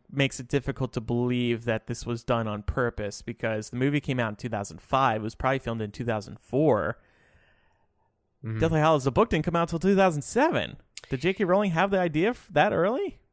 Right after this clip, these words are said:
Speaker 2: I think she
Speaker 1: Mm.
Speaker 2: talks, I think she's talked about when she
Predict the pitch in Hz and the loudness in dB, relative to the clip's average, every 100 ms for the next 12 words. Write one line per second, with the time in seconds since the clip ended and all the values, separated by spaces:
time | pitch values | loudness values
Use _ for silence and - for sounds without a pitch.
0 | _ _ _ _ _ _ _ - - 285 | _ _ _ _ _ _ _ -20 -10 -6
1 | 440 392 403 147 160 180 - 139 139 - | -2 -2 -2 -4 -4 -4 -4 -2 -2 -2
2 | - 330 302 - 143 147 110 98 92 107 | -2 -4 -4 -2 -4 -4 0 0 0 -2
3 | 110 - 107 104 | -2 -2 -4 -4